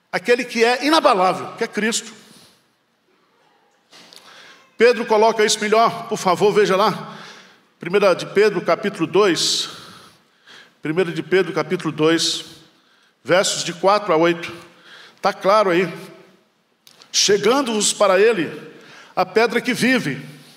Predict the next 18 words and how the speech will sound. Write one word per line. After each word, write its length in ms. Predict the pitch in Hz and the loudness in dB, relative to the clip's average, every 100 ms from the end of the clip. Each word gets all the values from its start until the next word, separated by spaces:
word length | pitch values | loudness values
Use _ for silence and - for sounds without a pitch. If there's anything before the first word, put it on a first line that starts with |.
| _ _ _ - - - - | _ _ _ -20 -20 -20 -4
rejeitada 560 | 165 202 220 226 247 | 0 2 2 2 2
assim 260 | 233 - 247 | 2 0 0
pelos 340 | 233 220 - | 2 2 4
homens, 320 | 214 226 185 | 2 2 0
mas 220 | - 202 - | 0 0 2
para 200 | 202 202 | 0 0
com 160 | 185 | -2
Deus, 500 | 160 196 240 - - - - - - - - | 2 4 2 0 -6 -10 -20 -20 -20 -10 0
eleita 540 | 196 185 254 294 - | 2 4 4 2 0
e 60 | 180 | 0
preciosa. 640 | 170 180 - 147 139 - - - - _ _ _ - - - - | 0 0 2 0 0 -6 -12 -18 -20 _ _ _ -20 -20 -20 -6
Também 300 | 160 160 202 | -2 2 2
vós 260 | 175 202 | 4 2
mesmos, 460 | 160 202 233 147 - | 4 4 4 0 -4
como 200 | 190 196 | 0 0
pedras 440 | 196 214 202 202 | 2 2 2 0
que 100 | - | 0
vivem, 600 | 196 170 226 160 117 - | 0 2 0 -2 -6 -10